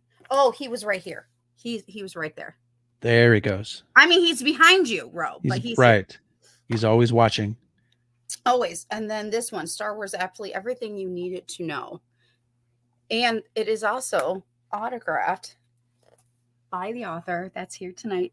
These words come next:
Speaker 1: Mister Adam Bray.
Speaker 2: Very nice. I
Speaker 1: I
Speaker 2: love
Speaker 1: know,
Speaker 2: it.
Speaker 1: it's awesome. I know, it's awesome.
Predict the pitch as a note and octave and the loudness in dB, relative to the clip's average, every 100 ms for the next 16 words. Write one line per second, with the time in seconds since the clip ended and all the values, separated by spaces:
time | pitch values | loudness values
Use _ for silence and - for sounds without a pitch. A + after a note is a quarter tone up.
0 | - F#3+ F3+ - - F#3+ A#3 D#4+ G4+ _ | -6 -8 -8 -12 -12 -10 -10 -10 -14 _
1 | _ _ - G2+ F#2+ A#2 B2 D3+ F3 D#3+ | _ _ -10 -4 -4 -4 -6 0 2 2
2 | - - G#2 - - G3+ - C5 C#5 C5+ | 0 0 4 6 6 6 6 8 10 10
3 | - C#5 F4+ A#4+ - - A#3+ A3 G3 G#3+ | 8 10 12 10 8 4 4 2 2 2
4 | E3 E3+ E3 D#3+ | 2 0 -4 -8